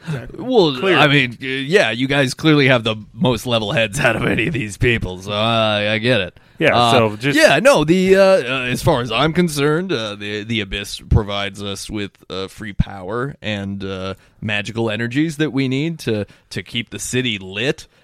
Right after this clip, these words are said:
Speaker 2: and heated in the winter, and every, I mean, it, it,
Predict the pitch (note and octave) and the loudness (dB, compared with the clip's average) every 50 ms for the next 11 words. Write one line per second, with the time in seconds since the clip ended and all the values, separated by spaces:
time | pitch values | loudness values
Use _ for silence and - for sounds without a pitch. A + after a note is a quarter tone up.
0 | _ _ - G#2 G#2+ G2+ G2+ G2 F#2+ G#2+ - - A#2+ C3 C#3+ D3+ D3+ C#3+ C3+ B2+ | _ _ -12 -8 -8 -6 -6 -6 -8 -10 -8 -4 -2 0 2 2 4 2 2 2
1 | A#2+ A2 G2+ G2+ A2 C3 D3+ D3 G3 G3 A3 - G#3+ C3+ G#2 G#2 A#2 C#3 D3 B2+ | 0 -2 -4 -6 -6 -4 -4 -2 -2 0 0 2 2 2 0 0 0 0 0 0
2 | F#2+ G2+ G#2+ G#2+ G#2 G#2 G2 - _ - _ _ - F#2 A2 - _ | 0 -2 -4 -4 -4 -4 -6 -8 _ -18 _ _ -8 -6 -6 -6 _